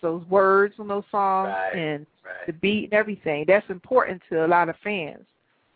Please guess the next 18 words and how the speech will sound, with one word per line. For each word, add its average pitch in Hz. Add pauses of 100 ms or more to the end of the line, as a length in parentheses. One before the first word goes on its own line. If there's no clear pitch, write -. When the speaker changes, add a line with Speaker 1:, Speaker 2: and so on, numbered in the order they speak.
(120)
Speaker 2:
Yeah, 98 (760)
yeah, 95 (120)
it 85
really 98
is. 95 (1900)
Speaker 1:
Now, 220
how 285
popular 269
are 208
you 202
overseas? 196 (1400)
Speaker 2:
Uh, 131
you 131
know, 147 (120)
um, 123
pretty 151
popular. 110 (200)
Um, 101